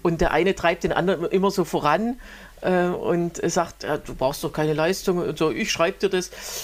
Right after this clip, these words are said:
Äh, und, äh, die, die beiden Frauen und so weiter, also die Ehepaare freunden sich an und dann kommt noch der, äh, der, äh, Bildchefredakteur und, und pusht den auch noch von. Also es ist ziemlich genau die Story von Gutenberg,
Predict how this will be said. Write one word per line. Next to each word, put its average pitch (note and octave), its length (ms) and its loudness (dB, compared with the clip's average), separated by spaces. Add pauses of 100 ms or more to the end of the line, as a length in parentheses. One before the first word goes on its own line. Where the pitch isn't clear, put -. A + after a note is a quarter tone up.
(160)
Äh, E3+ 180 4
und, D#3 380 -2
äh, D#3 180 0
die, D3+ 220 0 (120)
die E3+ 100 0
beiden D#3 640 -2
Frauen F3+ 500 2
und - 120 -4
so D#3 60 -4
weiter, D#3+ 240 2
also D3 160 0
die D3 160 -4
Ehepaare E3 420 2
freunden E3 400 0
sich - 300 0
an G3 300 0 (300)
und D3+ 100 0
dann D3 120 2
kommt F3 240 0
noch E3 160 0
der, C#3+ 340 2 (360)
äh, C#3 440 2
der, B2 300 2 (100)
äh, - 400 -6
Bildchefredakteur E3+ 1120 2
und, C#3+ 220 -4
und D3+ 180 -4
pusht - 280 0
den D#3 100 0
auch E3 100 0
noch F3+ 120 -2
von. F3 120 0
Also E3+ 180 2
es - 160 0
ist - 300 -4
ziemlich A3+ 300 0
genau G3+ 260 4
die G3 120 -2
Story G#3+ 320 0
von D#3+ 180 -2
Gutenberg, F3 500 0